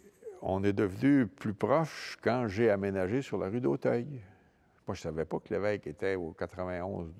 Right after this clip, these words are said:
que M. Lévesque était au quatre-vingt-onze d'Auteuil, puis un jour, j'apprends qu'il y a un, un appartement qui se libère,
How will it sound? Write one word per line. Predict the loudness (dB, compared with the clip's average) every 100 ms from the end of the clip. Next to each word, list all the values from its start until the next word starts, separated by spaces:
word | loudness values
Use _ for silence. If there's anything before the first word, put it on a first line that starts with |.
| -16
que | -12
M. | -8 -4
Lévesque | 0 0 -2
était | -2
au | -2
quatre-vingt-onze | -4 -6 -6 -4 -2 -2 -2
d'Auteuil, | -4 -2 -2 -2 -2
puis | -4 -4
un | -2
jour, | -2 -2
j'apprends | -4 -4 -4 -6
qu'il | -6 -6
y | -6
a |
un, | -6 -8 -12 -14 _ -20 -20 -20 -20 _
un | -8 -6
appartement | -6 -4 -2 -2 -4
qui | -6
se | -10
libère, | -4 2 2 2